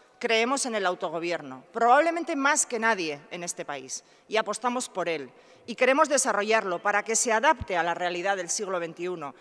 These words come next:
y a las nuevas necesidades de la sociedad vasca. Queremos que sobre el acuerdo entre diferentes mejoremos y perfeccionemos los que, lo que ya tenemos. Los socialistas queremos, en definitiva,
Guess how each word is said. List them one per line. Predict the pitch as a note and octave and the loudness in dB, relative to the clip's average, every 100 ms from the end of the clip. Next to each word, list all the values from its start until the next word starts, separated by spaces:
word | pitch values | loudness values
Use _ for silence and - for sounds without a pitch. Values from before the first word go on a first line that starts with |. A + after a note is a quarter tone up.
| - | -10
y | G3 | -2
a | G#3+ | 0
las | G#3 | 0
nuevas | A#3+ C#4 B3+ G3 | -2 0 2 0
necesidades | F3 F3 F3+ F#3 F3+ F3 D3 | -4 -10 -8 -4 -4 -4 -6
de | D#3 | -8
la | D3+ | -8
sociedad | E3 D3+ D#3 D3 | -8 -8 -8 -6
vasca. | C3+ C3+ - A2+ - _ - _ - | -6 -8 -10 -16 -20 _ -20 _ -6
Queremos | G#3+ B3 C#4 | -2 0 -2
que | - | -2
sobre | B3+ A#3 G#3 | -2 0 2
el | G3 | 0
acuerdo | F#3+ F#3+ D4 | 0 0 0
entre | C#4 A3+ G3+ | 0 0 -4
diferentes | F#3 - G3 G#3+ - D#3 - _ - | -4 -4 -6 -6 -8 -12 -12 _ -12
mejoremos | G3 G3+ G#3 A#3 C#4 D4+ D4+ - | -8 -4 0 0 2 0 -2 -6
y | A#3 | -6
perfeccionemos | G#3 - F3 - F#3 A3+ F3 E3+ - | -6 -6 -14 -12 -8 -6 -8 -12 -10
los | F3+ - | -8 -6
que, | F#3+ E3+ | -8 -6
lo | F3 | -6
que | F3 | -6
ya | E3+ F3+ | -6 -6
tenemos. | D#3 C#3+ C#3 C3 - _ _ _ _ _ _ | -8 -10 -12 -14 -18 _ _ _ _ _ _
Los | F#3 | -8
socialistas | G#3+ A3+ G#3+ C4 D#4+ E4 | -6 -2 -2 0 0 -2
queremos, | - - A3+ C#4+ G#3 F#3+ | -2 2 4 4 2 -2
en | F#3 | -6
definitiva, | F3+ F#3 F3 A#3+ G3 C#3 | -8 -8 -10 -6 -4 -6